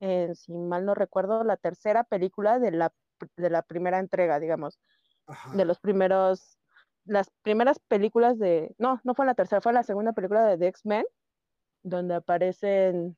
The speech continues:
Speaker 2: Donde la ahogan.
Speaker 1: Ajá, donde supuestamente ella levanta con, con telepatía la nave y se le
Speaker 2: Ujú.
Speaker 1: cae todo el agua de la presa encima y ella se queda en un núcleo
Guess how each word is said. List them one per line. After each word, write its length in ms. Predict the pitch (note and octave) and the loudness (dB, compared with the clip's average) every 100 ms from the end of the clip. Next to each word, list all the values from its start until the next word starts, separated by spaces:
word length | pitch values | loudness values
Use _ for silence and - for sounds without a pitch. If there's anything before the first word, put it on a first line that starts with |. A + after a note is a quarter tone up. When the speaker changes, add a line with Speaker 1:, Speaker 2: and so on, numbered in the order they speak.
| _ | _
Speaker 2:
Donde 200 | C#3+ C#3 | -8 -4
la 120 | C#3 | 0
ahogan. 420 | D3+ E3 B2+ G#2+ _ _ _ _ _ _ _ _ | 0 0 -4 -10 _ _ _ _ _ _ _ _
Speaker 1:
Ajá, 280 | A3+ C#4+ D#4+ | -2 0 0
donde 300 | B3 A3 A3 | 0 2 2
supuestamente 720 | A3 G#3 A#3+ B3+ A#3+ A#3 A#3 | 0 -2 0 2 2 0 2
ella 220 | A#3 A3+ A3+ | 2 4 4
levanta 520 | G#3+ G#3+ G#3+ G#3 G#3 | 2 2 0 -2 -4
con, 480 | - F#3+ F#3 F3+ F3+ _ | -4 -6 -6 -10 -16 _
con 520 | F#3 E3+ E3+ D#3+ E3+ _ _ _ - | -12 -10 -12 -14 -20 _ _ _ -6
telepatía 800 | F#3 F#3 F#3+ F#3+ G#3+ G3+ G3 G3 | -2 0 0 -2 0 2 2 2
la 160 | F3 | 0
nave 460 | F#3+ F#3+ F3 F3 F#3+ _ _ _ | 0 0 0 -2 -4 _ _ _
y 80 | F#3 | -8
se 120 | F3+ E3+ | -2 0
le 120 | E3 | 0
Speaker 2:
Ujú. 20 | |
Speaker 1:
cae 240 | D#3 F#3 | 0 0
todo 160 | - G3 | 2 2
el 100 | F#3+ | 2
agua 200 | F#3+ F#3+ | 2 2
de 60 | F3+ | 2
la 120 | F3 | 2
presa 280 | F#3 F#3 F#3+ | 0 0 -2
encima 440 | F#3 G3+ F3+ E3 | -4 -4 -4 -4
y 180 | E3+ F3+ | -4 -2
ella 220 | F3+ F3+ | 0 -2
se 120 | - | -4
queda 240 | - G3 F#3 | -2 0 2
en 100 | F#3+ | 0
un 160 | G3+ G#3+ | 0 2
núcleo 600 | B3 - G3+ F#3 F#3+ | 0 0 2 2 0